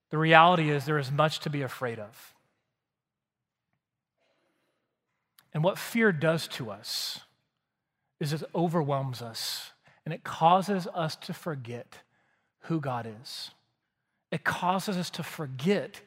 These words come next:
what he has done. Fear makes us a forgetful people. But you see, Saul's army weren't the only ones who were fearful that day. Saul was fearful too.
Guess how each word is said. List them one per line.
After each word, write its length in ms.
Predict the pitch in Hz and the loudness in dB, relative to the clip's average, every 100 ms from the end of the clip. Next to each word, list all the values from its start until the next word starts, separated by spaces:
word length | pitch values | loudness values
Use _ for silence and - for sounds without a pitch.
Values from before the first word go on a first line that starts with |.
| - - _ _ | -20 -20 _ _
what 260 | 127 151 143 | -6 -4 -4
he 180 | 151 | -8
has 180 | 143 117 | -8 -10
done. 500 | 110 120 117 113 110 - _ _ _ _ _ | -12 -10 -10 -10 -14 -20 _ _ _ _ _
Fear 640 | - - - 190 202 208 202 - - | -16 -6 -2 0 2 0 -2 -14 -8
makes 440 | 143 156 151 - | -4 -4 -6 -8
us 240 | 160 135 - | -6 -6 -8
a 80 | 143 | -10
forgetful 1000 | 131 - 131 113 131 165 - - 139 123 _ _ _ _ - | -12 -12 -14 -10 -10 -10 -14 -12 -12 -14 _ _ _ _ -16
people. 420 | - 123 104 - - _ _ _ _ _ _ _ _ _ _ _ _ _ _ _ _ _ _ _ _ _ _ _ _ | -16 -14 -18 -20 -20 _ _ _ _ _ _ _ _ _ _ _ _ _ _ _ _ _ _ _ _ _ _ _ _
But 160 | 143 | -16
you 80 | 147 | -12
see, 420 | 131 - 165 127 123 131 _ _ _ _ _ _ _ _ _ _ | -8 -4 -4 -4 -10 -18 _ _ _ _ _ _ _ _ _ _
Saul's 360 | - 165 151 | 2 4 4
army 280 | 143 147 139 | 4 2 2
weren't 320 | 127 139 185 | -2 -4 -4
the 80 | 143 | -6
only 340 | 151 143 151 135 | -4 -2 -2 -2
ones 460 | 127 135 127 120 | -2 -2 -2 -8
who 80 | 143 | -10
were 80 | 123 | -10
fearful 440 | - 151 127 120 | -6 -6 -6 -12
that 220 | 107 117 | -12 -14
day. 240 | 120 101 98 _ _ _ _ _ _ _ - _ _ _ | -14 -18 -18 _ _ _ _ _ _ _ -20 _ _ _
Saul 360 | - - 151 | -6 2 2
was 160 | 139 127 | 2 -8
fearful 380 | - 139 - 113 | -8 -8 -10 -18
too. 280 | - 117 | -12 -12